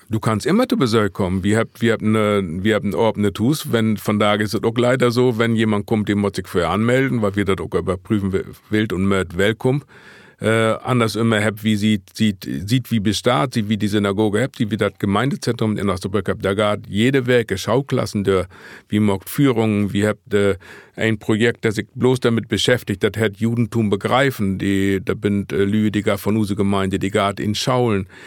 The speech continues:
die erklärt, äh, ich bin Förgewerke in der berufsbildende Schaule wählen, hab mit fünf muslimische Schüler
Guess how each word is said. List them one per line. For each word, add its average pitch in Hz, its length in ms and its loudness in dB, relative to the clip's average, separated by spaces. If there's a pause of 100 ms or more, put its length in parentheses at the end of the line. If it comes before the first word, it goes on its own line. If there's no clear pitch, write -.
(220)
die 107 80 2
erklärt, 113 640 2 (380)
äh, 98 400 2 (560)
ich - 160 -2
bin 113 260 2
Förgewerke 110 720 0
in 104 80 0
der 101 80 2
berufsbildende 110 640 0
Schaule 98 440 0
wählen, 95 200 0
hab 95 120 -2
mit 101 160 -4
fünf 120 240 -2
muslimische 123 580 0
Schüler 101 400 0